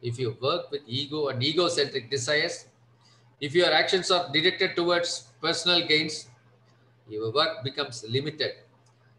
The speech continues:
lacks efficiency, dynamism. Drop your selfishness, renounce your egoistic tendency,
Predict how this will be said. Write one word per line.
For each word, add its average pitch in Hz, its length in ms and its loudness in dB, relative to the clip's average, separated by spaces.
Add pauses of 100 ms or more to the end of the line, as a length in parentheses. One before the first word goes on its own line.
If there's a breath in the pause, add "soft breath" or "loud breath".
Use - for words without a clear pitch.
(140)
lacks 139 440 -4 (480)
efficiency, 135 840 -6
dynamism. 135 580 -2 (1000)
Drop 156 340 2
your 170 180 0
selfishness, 160 840 -8 (540)
renounce 175 480 2
your 180 180 0
egoistic 170 680 -4
tendency, 151 520 -6